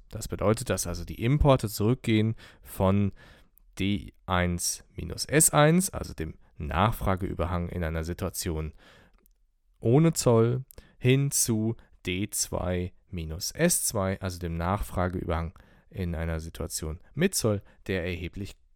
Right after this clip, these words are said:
geringer ist. Wie sieht in so einer Situation jetzt die Wohlfahrt aus? Wie ändert sich die Wohlfahrt? Dazu müssen wir erst noch drei kleinere Punkte, äh, definieren. Zum einen die Konsumentenrente, das haben Sie sicherlich schon einmal gesehen in einer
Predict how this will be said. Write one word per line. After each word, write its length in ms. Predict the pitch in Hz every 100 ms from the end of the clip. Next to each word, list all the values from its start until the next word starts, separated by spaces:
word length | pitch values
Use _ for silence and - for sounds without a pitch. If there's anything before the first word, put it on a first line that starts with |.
| -
geringer 340 | 113 107 - -
ist. 240 | - - _ _ _ _ _ _ _ _ _ _ _ _ _ -
Wie 160 | 113
sieht 200 | 120 117
in 380 | 107 101 95 95 - - _
so 160 | - 107
einer 160 | 120
Situation 520 | 107 104 95 - 98 90
jetzt 380 | 85 - -
die 220 | 82 73 78 -
Wohlfahrt 600 | 95 98 123 - 131 151
aus? 420 | - 143 185 - -
Wie 180 | 92 -
ändert 380 | 92 107 147 165
sich 160 | 143 -
die 160 | 95
Wohlfahrt? 500 | - 113 143 170 175
Dazu 180 | 113 -
müssen 220 | 110 -
wir 60 | 98
erst 240 | 101 104
noch 100 | 95
drei 480 | - 87 87 95 104 - - - -
kleinere 400 | 95 92 98 92
Punkte, 520 | - 98 98 95 87 - - -
äh, 120 | 90
definieren. 680 | - - 71 82 110 175 196
Zum 160 | 110
einen 180 | 92 90
die 80 | 85
Konsumentenrente, 880 | - 92 82 78 104 160 139 143 151
das 160 | 107 -
haben 120 | 82
Sie 100 | 85
sicherlich 380 | 92 95 82 -
schon 160 | 87
einmal 180 | 76 -
gesehen 480 | 76 71 104 127 110
in 140 | 90 - - -
einer 340 | - 82 80